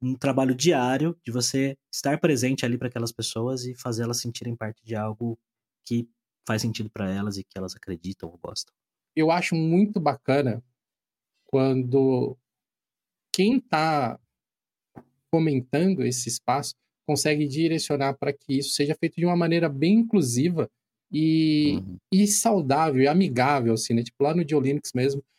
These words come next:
Speaker 2: a gente tem uma regra muito clara, assim, cara. A gente ama tecnologia, não etiquetas, não um produto específico. Então,
Speaker 1: Uhum.
Speaker 2: se você chegar lá e falar de Windows,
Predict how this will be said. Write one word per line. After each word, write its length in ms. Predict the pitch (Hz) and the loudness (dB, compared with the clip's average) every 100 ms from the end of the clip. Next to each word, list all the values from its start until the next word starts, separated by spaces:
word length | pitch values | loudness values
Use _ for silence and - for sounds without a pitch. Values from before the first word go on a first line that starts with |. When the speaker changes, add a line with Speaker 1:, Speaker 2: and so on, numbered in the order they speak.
| _ _ _ _ _ - | _ _ _ _ _ -2
Speaker 2:
a 120 | 127 | 2
gente 320 | 139 135 - | 2 2 0
tem 220 | 165 165 | 2 4
uma 180 | 165 156 | 4 4
regra 340 | 139 156 151 147 | 4 4 4 2
muito 260 | 170 185 | 2 -2
clara, 340 | - 120 107 104 | 0 0 0 -4
assim, 220 | - - _ | -10 -20 _
cara. 120 | _ _ _ _ _ _ | _ _ _ _ _ _
A 40 | 110 | -4
gente 260 | 135 139 | -4 -2
ama 180 | 143 147 | -4 -4
tecnologia, 720 | 151 147 151 151 165 139 - - _ _ | -4 -6 -4 -2 -2 -4 -12 -18 _ _
não 600 | 113 127 143 151 151 139 - | 2 4 2 0 -4 -8 -6
etiquetas, 640 | 139 - - 113 - - - | -6 -2 -2 -2 -2 -12 -4
não 280 | 113 135 139 | -2 0 -2
um 40 | |
produto 580 | - 135 117 127 127 110 | 0 0 2 0 0 -6
específico. 580 | 101 - 110 - 95 - _ _ _ _ _ _ _ - | -8 -8 -8 -6 -8 -10 _ _ _ _ _ _ _ -2
Então, 140 | 120 | 2
Speaker 1:
Uhum. 60 | 147 | 2
Speaker 2:
se 160 | 92 147 | 2 0
você 260 | 147 185 | 2 2
chegar 300 | 190 202 190 | 2 4 4
lá 160 | 170 143 | 4 2
e 60 | |
falar 260 | 139 143 139 | 2 2 2
de 220 | 131 127 | 2 2
Windows, 600 | 131 190 254 151 104 - | 4 4 4 2 0 -6